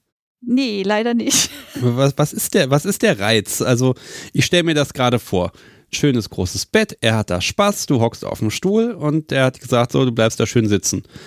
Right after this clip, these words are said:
Speaker 2: Und, äh, guckst halt zu. I-, ist es das schon und dann, dann sitzt du halt passiv da und guckst oder ist das eher was, was du auch, ja, was vielleicht genießen kannst?
Speaker 1: Jetzt in der Fantasie oder real?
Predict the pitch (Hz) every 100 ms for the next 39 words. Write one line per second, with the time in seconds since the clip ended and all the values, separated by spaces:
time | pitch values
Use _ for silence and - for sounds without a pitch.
0 | - - - 113 113 117 - 117 107 107
1 | - - 123 - 107 98 - - - -
2 | _ - - - - 135 - 131 127 -
3 | 117 170 - - 226 214 170 143 139 131
4 | 127 123 120 127 127 127 156 - 143 139
5 | - 156 175 151 117 120 139 127 190 -
6 | - - 151 143 139 139 147 131 - 123
7 | 123 120 117 117 - - - - - -
8 | 110 - 113 - - - 82 - - -
9 | - - - - 101 175 - 160 87 110
10 | - - _ _ _ _ _ _ - 233
11 | 226 233 247 226 214 214 208 277 311 285
12 | 240 220 196 196 196